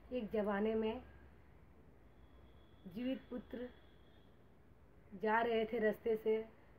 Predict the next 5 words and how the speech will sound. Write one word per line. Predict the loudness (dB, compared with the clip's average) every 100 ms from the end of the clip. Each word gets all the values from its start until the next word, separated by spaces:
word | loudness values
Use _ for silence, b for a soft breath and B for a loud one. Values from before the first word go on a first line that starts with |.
| -12
तो | -8
पोठिया | -2 0 2 4
मच्छी | 4 2 0 -2 -2 -6 -14 -20 -20 -20 -20 -16 -8
भागते | -6 -4 0 4
हुए | 8 8 8